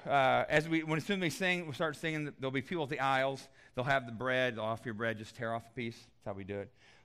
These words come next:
They'll offer you a cup. We don't drink out of the cup, just dip your bread in the cup. It's just how we do it. There's no deep theological reason there, but just how we do it. Most people eat it right away.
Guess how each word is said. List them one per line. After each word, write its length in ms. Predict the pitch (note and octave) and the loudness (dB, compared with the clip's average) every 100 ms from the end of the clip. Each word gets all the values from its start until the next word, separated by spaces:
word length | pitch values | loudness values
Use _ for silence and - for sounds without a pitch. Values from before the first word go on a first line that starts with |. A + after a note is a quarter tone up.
| - | -4
They'll 120 | A2 | 0
offer 240 | A#2+ - | 0 0
you 100 | B2+ | -4
a 40 | A2 | -4
cup. 560 | - - E3+ - - _ _ _ _ _ _ - | -4 2 2 0 -14 _ _ _ _ _ _ -8
We 120 | A#2 | -4
don't 180 | D3+ D#3+ | -4 -4
drink 240 | F3 E3 | -4 0
out 200 | - E3 | 2 2
of 60 | D#3+ | 2
the 60 | |
cup, 400 | D#3 D#3 D3+ - | 0 0 0 -4
just 240 | C#3 A#2+ A2 | -8 -6 -4
dip 220 | D3 - | -4 -4
your 80 | B2 | -4
bread 260 | B2+ A#2 | -2 -2
in 80 | A#2 | -4
the 80 | G#2+ | -8
cup. 200 | - D#2+ | -10 -10
It's 80 | A2+ | -8
just 160 | D3 - | -10 -4
how 180 | C#3+ | -4
we 140 | C3 A#2 | -2 -2
do 200 | G2+ F#2 | -2 -4
it. 60 | |
There's 180 | G2+ A2+ | -6 -8
no 120 | C3 | -8
deep 320 | C3 G#2+ B2+ - | -8 -4 -4 -2
theological 600 | C3+ A#2 A2+ A#2 G#2 G2 | -4 -2 -2 -2 -6 -8
reason 360 | A2+ A2+ G2+ | -6 -6 -8
there, 100 | F#2+ | -10
but 120 | G2 | -10
just 160 | A2+ - | -12 -10
how 140 | A#2+ | -8
we 100 | G2 | -8
do 180 | F2 F2+ | -8 -10
it. 120 | F#2 - - | -12 -14 -10
Most 200 | A#2+ B2+ | -6 -6
people 140 | C#3 B2 | -6 -4
eat 120 | C3 | -2
it 80 | C3+ | -2
right 220 | A#2 A2 | 0 -2
away. 400 | G#2+ A2+ A#2+ A#2 | -2 -4 -4 -4